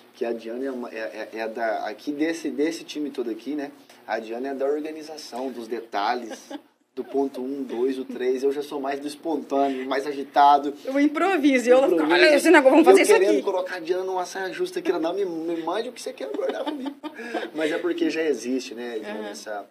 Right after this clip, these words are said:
Speaker 1: organização da sua parte. Aí você manda as perguntas, e aí você vai até a pessoa, né? Você vai até a casa dela,
Speaker 2: Isso,
Speaker 1: até o
Speaker 2: isso.
Speaker 1: escritório.
Speaker 2: É. Então, assim,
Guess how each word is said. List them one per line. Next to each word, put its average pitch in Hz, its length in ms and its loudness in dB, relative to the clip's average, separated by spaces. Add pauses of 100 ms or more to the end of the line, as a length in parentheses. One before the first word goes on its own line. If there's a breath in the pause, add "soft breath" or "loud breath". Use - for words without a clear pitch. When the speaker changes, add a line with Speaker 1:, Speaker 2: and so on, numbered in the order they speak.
Speaker 1:
organização 113 480 -12
da 113 100 -10
sua 110 160 -12
parte. 123 300 -4
Aí 180 40 0
você 180 220 -4
manda 175 240 -6
as 170 80 -10
perguntas, 170 800 -10 (160)
e 151 60 -6
aí 165 60 -2
você 185 280 -4
vai 170 420 -2
até 190 200 -10
a 180 40 -10
pessoa, 175 480 -8
né? 131 240 -10
Você - 160 -18
vai 123 200 -12
até 127 120 -10
a 127 60 -6
casa 220 200 -8
dela, 190 280 -4
Speaker 2:
Isso, - 180 -4
Speaker 1:
até - 80 -10
o - 40 -6
Speaker 2:
isso. 190 120 -12
Speaker 1:
escritório. 131 520 -4
Speaker 2:
É. 165 380 -2
Então, 254 300 -4
assim, 302 280 -6